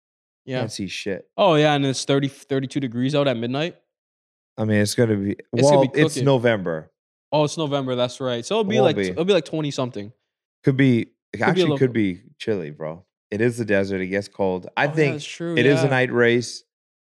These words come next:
Speaker 1: I wouldn't be surprised if we get temperatures that are, like, in the high teens, low twenties.
Speaker 2: Could you imagine they're in the low and, like, temperature
Speaker 1: Struggling to get
Speaker 2: and we're
Speaker 1: heat
Speaker 2: talking
Speaker 1: in the
Speaker 2: about temperature
Speaker 1: tires.
Speaker 2: tire in Vegas? That'd be
Speaker 1: Anyways,
Speaker 2: crazy.
Speaker 1: lots to look forward to there.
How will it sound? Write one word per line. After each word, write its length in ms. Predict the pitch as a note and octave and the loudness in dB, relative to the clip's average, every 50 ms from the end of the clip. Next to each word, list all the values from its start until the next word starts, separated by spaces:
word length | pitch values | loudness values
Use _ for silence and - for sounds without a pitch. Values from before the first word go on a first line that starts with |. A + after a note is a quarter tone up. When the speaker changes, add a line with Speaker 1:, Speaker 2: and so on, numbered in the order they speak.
| _ _ _ _ _ _ _ _ _ - - | _ _ _ _ _ _ _ _ _ -4 0
Speaker 1:
I 60 | B2 | 2
wouldn't 160 | C#3+ D#3+ D#3 | 2 4 4
be 80 | D3 C3+ | 2 0
surprised 360 | - - C#3 B2+ B2 A#2 G#2 | 0 0 2 2 2 2 0
if 60 | G#2 G#2+ | -2 -4
we 80 | A2 | -4
get 220 | G#2+ G#2+ G2+ - - | -2 -2 -4 -4 -6
temperatures 420 | G#2+ G#2 G#2 F#2+ - G#2+ G2 F2 | -10 -10 -10 -8 -10 -8 -8 -6
that 140 | F#2+ F#2 F#2 | -6 -6 -4
are, 100 | F#2 F2+ | -4 -4
like, 300 | F2+ F2+ F2 F2 E2+ - _ _ _ _ _ | -4 -6 -6 -6 -8 -12 _ _ _ _ _
in 120 | - A2+ G2+ | -10 -6 -6
the 80 | G2 | -6
high 240 | F2+ - G2+ G2+ G2+ F#2 | -6 -4 -4 -4 -4 -4
teens, 600 | - - G#2 G#2+ A#2 C#3 D3 D3 C3 - - _ _ _ - | -8 -12 -14 -12 -10 -10 -10 -12 -14 -18 -20 _ _ _ -10
low 180 | G2 G2 F#2+ F2+ | -6 -6 -6 -6
twenties. 480 | - - F2 C#2 G1+ G1+ - _ _ _ _ _ _ _ _ _ | -6 -12 -16 -16 -16 -20 -20 _ _ _ _ _ _ _ _ _
Speaker 2:
Could 160 | - C#3+ C3 | -6 -2 0
you 80 | C#3+ D3 | 0 2
imagine 380 | C#3 B2 B2 B2+ B2+ C3+ C#3 | 2 2 2 0 0 -2 -2
they're 120 | C3 B2+ B2+ | -2 0 0
in 120 | B2 A#2 | -2 -2
the 80 | A2+ A2 | -4 -4
low 460 | G#2+ G#2+ G2+ G#2+ A#2 B2+ C3+ D3 G2 A2 | -6 -6 -6 -6 -6 -6 -8 -10 -10 -12
and, 240 | B2 A2+ A2+ A2 | -12 -10 -8 -8
like, 240 | A2 A2 G#2 - _ _ | -8 -10 -10 -12 _ _
temperature 260 | - - A#2+ A#2 A#2+ - | -12 -10 -10 -10 -8 -2
Speaker 1:
Struggling 380 | - A2+ A2 G#2 G#2 G#2 G#2 | 0 0 2 2 2 0 2
to 140 | G2+ G2+ G2 | 2 0 0
get 100 | F#2 G2+ | 0 2
Speaker 2:
and 100 | G2 D3+ | 2 4
we're 60 | D3+ D3 | 4 4
Speaker 1:
heat 40 | - | 4
Speaker 2:
talking 160 | D3+ D3+ D3 C#3+ | 2 2 2 2
Speaker 1:
in 60 | C3+ | 0
the 40 | A#2 | 0
Speaker 2:
about 60 | G2 | 0
temperature 300 | F#2+ G2+ A2 A2+ B2+ C#3 | 0 2 0 0 -2 -2
Speaker 1:
tires. 40 | - - C3+ C3+ | -2 -2 -2 0
Speaker 2:
tire 40 | C3+ | 0
in 80 | B2+ A#2 | -2 -2
Vegas? 600 | A#2 A#2 B2 B2+ D3+ F3 G3+ - - - - _ _ _ - | -2 -2 -2 0 -2 -4 -4 -6 -10 -16 -18 _ _ _ -4
That'd 160 | B2+ C#3 C3 | -2 -2 0
be 60 | C3+ | 2
Speaker 1:
Anyways, 380 | D3 C#3+ B2 A2+ G#2+ G#2+ G#2 G#2 | 4 4 6 6 6 4 2 -2
Speaker 2:
crazy. 100 | - _ _ _ | -6 _ _ _
Speaker 1:
lots 380 | - - A2+ B2+ C3 C#3 C3+ - | -8 0 2 4 4 4 2 2
to 80 | D3 C3+ | 2 2
look 120 | C3 A#2+ | 2 2
forward 280 | - B2+ A#2+ A#2+ A#2 A#2 | 4 4 4 4 4 4
to 160 | - B2 A#2 | 2 2 2
there. 340 | G2 G#2 G#2 G#2 G#2 G#2 | 4 4 4 6 6 4